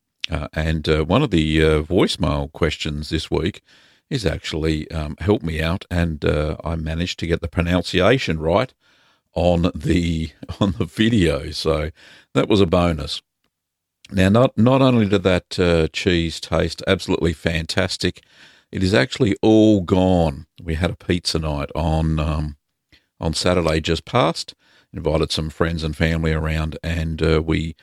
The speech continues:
pulled all the strings out of the Oaxaca, the, the, uh, stretchy Mexican, it, it's also known as, um, Mexican string cheese. But we pulled all the strings out, laid 'em over the top of the pizzas,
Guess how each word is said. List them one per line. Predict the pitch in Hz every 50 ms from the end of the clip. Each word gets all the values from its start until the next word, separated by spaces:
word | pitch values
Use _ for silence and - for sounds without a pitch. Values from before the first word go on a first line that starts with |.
| _ _ _ _ _ _
pulled | - - 120 117 113 110 104 98
all | 104 107 104 101
the | 98
strings | - - - - 101 101 104 104 101 92 85
out | 92 90 95 95
of | 95 82
the | 82 90
Oaxaca, | 82 82 87 92 92 82 95 90 92 92 - - 104 104 98 80
the, | 82 78 78 - _ _ _ _ _ - _ _ _ _ _ -
the, | 82 82 82 80 78
uh, | 76
stretchy | - - - - 98 92 - - 87 90
Mexican, | 85 90 92 - - 90 - - 90 82 80 80 80 80 - -
it, | 73 95 95 -
it's | - 95 - 139
also | 120 117 - - 95 92
known | 92 87 87 85
as, | 82 78 - -
um, | 80 82 78 76 76 78 76 - - _ - -
Mexican | 80 85 82 - - - - - 87 80 78 76 73
string | - - - 80 80 82 80
cheese. | - - 76 73 76 78 80 - - _ _ _ _ _ _ _ _ - _ -
But | 80 82
we | 82 85
pulled | - - 113 113 113 113
all | 107 101
the | 98
strings | - - - 107 104 104 101 92 98
out, | 98 98 98 98 -
laid | 82 92 95 98 95
'em | 95 95
over | 98 98 92 87
the | 90 -
top | - 101 92 -
of | 82
the | 85 80
pizzas, | - 90 87 87 82 - - 82 82 80 - -